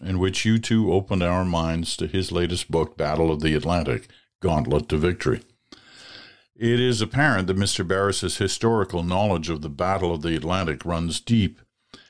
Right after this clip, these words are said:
and the tidbits covered in your interview make his story of this two thousand and seventy-four day-long battle sound captivating. It is this type of interview regarding Mister Barris's story that makes me feel proud to be Canadian.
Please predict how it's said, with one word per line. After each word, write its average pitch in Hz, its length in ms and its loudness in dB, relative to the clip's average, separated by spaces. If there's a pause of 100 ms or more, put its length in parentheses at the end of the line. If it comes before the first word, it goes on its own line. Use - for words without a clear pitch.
and 92 160 2
the 85 40 0
tidbits 92 640 0
covered 95 340 0
in 87 100 0
your 85 200 0
interview 95 380 0
make 85 280 -2
his 85 200 -2
story 95 480 2
of 76 180 -2
this 82 300 -2 (1500)
two 123 160 0
thousand 92 460 0
and 82 120 0
seventy-four 92 720 0
day-long 82 520 0
battle 82 500 -4 (560)
sound 76 300 0
captivating. 65 720 -2 (1160)
It 101 120 2
is 101 180 2
this 131 240 0
type 117 240 0
of 92 140 0
interview 78 420 0
regarding 85 440 -2
Mister 87 280 -2
Barris's 85 440 0
story 90 280 0
that 82 100 -4
makes 87 260 -4
me 92 80 -2
feel 87 280 0
proud 92 580 -2
to - 60 -8
be 80 180 -2
Canadian. 85 640 -2